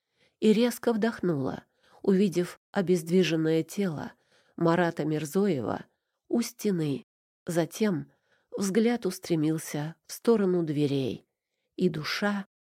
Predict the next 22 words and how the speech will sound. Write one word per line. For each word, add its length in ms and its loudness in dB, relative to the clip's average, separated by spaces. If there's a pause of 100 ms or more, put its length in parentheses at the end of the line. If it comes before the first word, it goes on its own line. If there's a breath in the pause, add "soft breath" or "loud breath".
рухнула 560 0
в 100 -14
пятки. 600 -10 (440)
Удерживая 720 0
в 40 -2
руках 440 -4
пистолет, 640 -4 (240)
Амран 600 2
смотрел 540 2
хладнокровно 1000 -2 (460)
на 120 0
сотворенный 720 2
грех. 480 -2 (340)
Он 240 4
был 180 0
бледен 640 0 (300)
и 120 4
весь 260 0
покрыт 440 -2
испариной. 840 -6 (480 soft breath)
А 140 0
еще 540 0